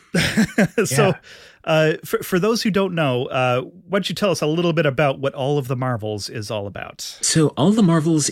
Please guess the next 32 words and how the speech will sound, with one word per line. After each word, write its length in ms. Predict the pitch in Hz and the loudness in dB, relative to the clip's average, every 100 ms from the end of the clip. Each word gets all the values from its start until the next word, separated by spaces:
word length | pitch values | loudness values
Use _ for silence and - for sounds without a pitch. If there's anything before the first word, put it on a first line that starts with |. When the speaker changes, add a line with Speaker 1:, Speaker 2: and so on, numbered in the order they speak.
| - | 0
Speaker 1:
is 420 | 131 135 139 - | 2 4 2 0
the 160 | 131 135 | -2 -2
book 400 | 98 101 104 - | 0 -2 -2 -4
about 420 | 107 92 90 90 | -4 0 0 0
what 240 | 92 92 110 | 0 -2 -2
happened 720 | - 101 - 101 98 98 92 - | -4 -6 -2 0 2 0 -2 -4
when 520 | 98 92 90 87 87 - - - - _ | 0 0 0 -4 -6 -14 -20 -20 -20 _
I 80 | 104 | -2
read 360 | 95 107 117 104 - | 2 2 2 0 -2
all 240 | 101 135 | -2 -2
twenty-seven 500 | - 175 175 - 139 | -2 0 0 0 -2
thousand 320 | 135 117 113 | 0 0 2
Marvel 220 | 101 92 101 | 2 2 0
superhero 460 | - 95 92 92 87 | -2 -4 0 0 0
comics 420 | 87 87 85 - | -4 -4 -4 -6
published 440 | - 98 98 - | -6 -2 -2 -2
from 640 | - 98 92 92 92 92 85 | -2 0 2 2 0 0 -4
nineteen 540 | 90 87 104 - 120 | -4 -2 -4 -4 -4
sixty-one 840 | 127 - - - 131 127 127 127 123 | -2 -2 -4 -2 0 2 0 0 0
onward 760 | - 113 147 101 87 107 123 - | -2 -4 0 0 0 0 -4 -8
and 640 | - 101 101 101 101 98 - - - - - _ - | -4 0 2 2 2 0 -6 -20 -20 -20 -20 _ -10
tried 260 | - 151 | 0 2
to 80 | 151 | 4
look 180 | 139 139 | 2 0
at 60 | - | 0
them 220 | 120 117 - | 0 0 -4
as 320 | 98 117 123 - | -2 0 -2 0
a 140 | 110 | -2
single 600 | 113 - - 120 127 123 | 0 -2 -2 0 0 0
gigantic 880 | 98 110 107 95 92 87 98 90 - _ | -2 0 0 0 -2 -2 -2 -2 -6 _
narrative 600 | 95 87 87 85 78 87 - | -2 0 0 -2 -4 -6 -4
that's 320 | 85 - | -4 -6